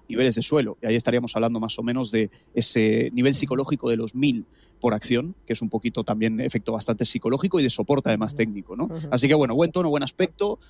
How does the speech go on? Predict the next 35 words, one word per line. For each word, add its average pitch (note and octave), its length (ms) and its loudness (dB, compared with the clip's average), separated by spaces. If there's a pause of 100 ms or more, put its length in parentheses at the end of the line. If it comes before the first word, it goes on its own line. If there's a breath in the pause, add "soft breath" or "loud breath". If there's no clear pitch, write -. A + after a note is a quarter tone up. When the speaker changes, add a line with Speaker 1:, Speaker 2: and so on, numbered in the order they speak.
(100)
Speaker 1:
pauta C3+ 240 2
de B2+ 60 2
consolidación, B2+ 680 0
esperemos B2+ 440 -2
la A#2 140 -2
salida A#2 440 0 (220 soft breath)
de - 60 -4
estos A2+ 220 -4
niveles A#2 320 2
para G#2+ 180 -2
ser B2 240 0 (160)
un - 100 -8
poquito D3 360 -6
Speaker 2:
Ujú. A2 40 -4
Speaker 1:
más A2+ 220 -6 (100)
Speaker 2:
Ujú. D#3 160 -10
Speaker 1:
optimistas, A2 560 -6
¿no? - 180 -10
Speaker 2:
Eh, F3 320 -2
mira, G#3 380 4
eh, G3 140 0
pregunta A3 420 0
Poxo G#3+ 340 -2
también G3 280 2
a G3+ 40 2
través G3 220 2
del G#3 140 2
canal G3+ 260 2
de G3 160 2
YouTube. F#3+ 320 0
¿Podría F#3+ 300 4
analizar A3+ 440 2
Ferrari, G3 380 2
por A3 160 -2
favor? G3 400 0